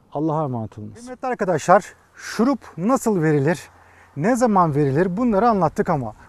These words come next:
uygulamalı olarak da dört çeşit şurup verme yöntemi var. Sizlerin de daha şimdiden söyleyeyim. Ben de bu şekilde yapıyorum, bu şekilde uyguluyorum, memnunum dediniz, yorumlarınız varsa videonun altına mesaj olarak bırakabilirsiniz.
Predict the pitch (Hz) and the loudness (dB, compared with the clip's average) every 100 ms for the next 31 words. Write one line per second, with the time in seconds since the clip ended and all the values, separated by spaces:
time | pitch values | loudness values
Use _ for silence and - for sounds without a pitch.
0 | - 185 247 262 269 262 254 247 190 151 | -6 -2 0 0 0 0 4 4 4 2
1 | 143 160 175 214 - - - 139 214 285 | 0 2 2 2 0 -10 -10 0 2 2
2 | - 190 156 226 - - - 233 240 202 | 0 -4 -2 -4 -6 -12 -4 -4 -4 0
3 | 196 190 160 151 139 143 135 135 175 - | 0 2 -2 -2 -2 -4 0 0 0 -4
4 | - - 156 180 277 240 185 190 180 233 | -18 -12 -2 0 2 2 2 2 2 -2
5 | 185 160 147 160 143 165 214 - - - | -2 -2 -2 -4 -2 -4 -6 -12 -20 -8
6 | 180 285 277 262 262 240 233 214 196 160 | -2 0 0 0 -2 -2 2 4 4 2
7 | 151 151 175 240 269 226 208 202 170 156 | -2 -4 -6 -4 -4 -4 -4 -2 -2 -2
8 | 147 139 160 214 247 247 196 180 165 151 | -2 -4 -4 -4 -4 -4 -2 -2 -2 -4
9 | - - 117 160 247 262 247 220 185 208 | -6 -8 -2 0 2 2 0 0 0 0
10 | 170 202 226 - _ 147 240 247 208 190 | 2 2 0 -2 _ -6 -4 -4 -4 -2
11 | 170 165 185 202 _ 143 185 185 214 170 | -2 -2 -6 -8 _ -6 -4 -2 -4 -2
12 | 214 226 190 190 180 160 127 123 107 | -2 -2 -2 -2 -2 -4 -6 -10 -14